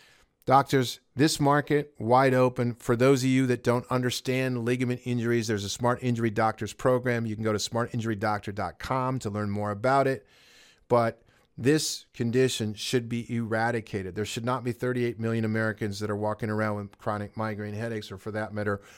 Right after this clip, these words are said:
one billion wor-, worldwide. That's just, those are crazy numbers. And it just, it's crazy because it just tells anybody who looks at it, it says, "Hey, there's something wrong in the market with the people that are treating these things."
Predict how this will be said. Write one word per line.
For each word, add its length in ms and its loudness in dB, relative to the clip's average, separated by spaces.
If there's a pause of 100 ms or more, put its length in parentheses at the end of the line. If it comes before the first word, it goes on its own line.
(100)
one 300 2
billion 400 4
wor-, 420 -2
worldwide. 800 -4 (1000)
That's 260 2
just, 240 -6
those 180 2
are 80 -2
crazy 460 0
numbers. 540 -8 (580)
And 120 2
it 60 2
just, 280 -4
it's 180 -2
crazy 440 4
because 300 0
it 40 -4
just 300 -4
tells 400 0 (720)
anybody 380 4
who 100 2
looks 380 2
at 120 4
it, 200 -4 (280)
it 320 -4
says, 440 2 (100)
"Hey, 300 -4
there's 200 -4
something 460 -2
wrong 260 0
in 80 -2
the 60 -2
market 460 -4
with 100 -4
the 60 -12
people 300 -4
that 80 -2
are 60 -4
treating 340 -4
these 200 -6
things." 340 -12